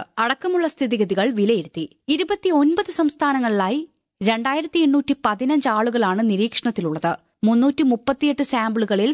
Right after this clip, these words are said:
കേരളത്തിൽ നിന്നുള്ള മൂന്നെണ്ണം മാത്രമാണ് പോസിറ്റീവ്.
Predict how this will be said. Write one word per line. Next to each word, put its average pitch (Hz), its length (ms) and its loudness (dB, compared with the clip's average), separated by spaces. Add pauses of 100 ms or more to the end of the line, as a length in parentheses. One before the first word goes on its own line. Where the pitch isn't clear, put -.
കേരളത്തിൽ 226 520 0
നിന്നുള്ള 214 400 2
മൂന്നെണ്ണം 277 500 2
മാത്രമാണ് 214 680 0
പോസിറ്റീവ്. 226 520 -2